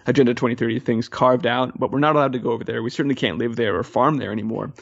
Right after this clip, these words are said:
We shut that all down, starting with a thirty thirty plan that's already, right, that's, that's out there now, Biden, paying farmers to stop forcing them and then giving them some money to stop farming.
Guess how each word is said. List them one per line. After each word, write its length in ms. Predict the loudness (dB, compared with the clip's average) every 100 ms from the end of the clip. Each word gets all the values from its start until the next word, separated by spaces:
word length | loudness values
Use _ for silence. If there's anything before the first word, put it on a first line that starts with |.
| -18 -14
We 80 |
shut 200 | -6 -4
that 120 | -2 -2
all 140 | 0
down, 300 | 0 0 -4
starting 560 | 0 4 4 2 -2 -6
with 140 | -2
a 80 | 0
thirty 320 | 0 -2 -2
thirty 320 | -4 -4 -4 -4
plan 380 | -6 -6 -6 -10 -8
that's 200 | -2 2
already, 320 | 4 2 0
right, 240 | 0 0
that's, 180 | -2 -6
that's 180 | -6 -4
out 100 | -2
there 100 | -2
now, 200 | -2 0
Biden, 400 | 0 0 -2 -6 -10 -20 -10
paying 320 | -2 0 0
farmers 580 | 0 -2 0 -2 -4 -12 _ -12
to 100 | -6
stop 260 | -2 -4
forcing 380 | 0 0 0 -4
them 160 | -4 -2
and 80 | -2
then 160 | -2
giving 280 | 0 0 2
them 100 | 0
some 160 | 0 2
money 260 | 2 0
to 120 | -4 -4
stop 280 | 0 0
farming. 500 | 0 0 0 0 -6